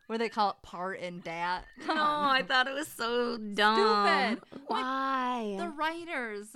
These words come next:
Speaker 1: who comes up with that stupid thing?
Speaker 2: Did they think it was cool?
Speaker 1: In the nineties.
Speaker 2: Definitely.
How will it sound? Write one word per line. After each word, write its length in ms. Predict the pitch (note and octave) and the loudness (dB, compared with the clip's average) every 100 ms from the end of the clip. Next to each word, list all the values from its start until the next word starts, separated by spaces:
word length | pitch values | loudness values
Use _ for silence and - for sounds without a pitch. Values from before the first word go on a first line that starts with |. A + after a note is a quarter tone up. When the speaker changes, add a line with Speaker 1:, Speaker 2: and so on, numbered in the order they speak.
| - | -14
Speaker 1:
who 220 | - E4 G#4+ D#4+ | -12 -12 -12 -12
comes 300 | C#4 C#4+ B3 | -8 -6 -6
up 180 | E4 - | -10 -12
with 100 | D#4 | -14
that 200 | F#3+ E3+ | -14 -14
stupid 480 | - - B3 F3 F3 | -16 -14 -12 -12 -8
thing? 100 | A#3 | -4
Speaker 2:
Did 100 | A3 | -2
they 100 | A#3 | -2
think 220 | A#3 C4 | -2 -2
it 20 | |
was 180 | C4 A#3 | 0 0
cool? 520 | - - G3+ A3+ C#4 G#3 | -2 -4 0 2 0 -4
Speaker 1:
In 140 | G3+ | -8
the 80 | F3+ | -4
nineties. 580 | F3 F3 F3+ F#3+ G3+ A3 - _ _ _ - G3 | -4 -4 -6 -6 -8 -10 -16 _ _ _ -20 -10
Speaker 2:
Definitely. 960 | G3+ G3+ A3 G#3+ A3 A3 A3 G#3+ G#3+ | -8 -6 -2 0 0 -2 -4 -6 -8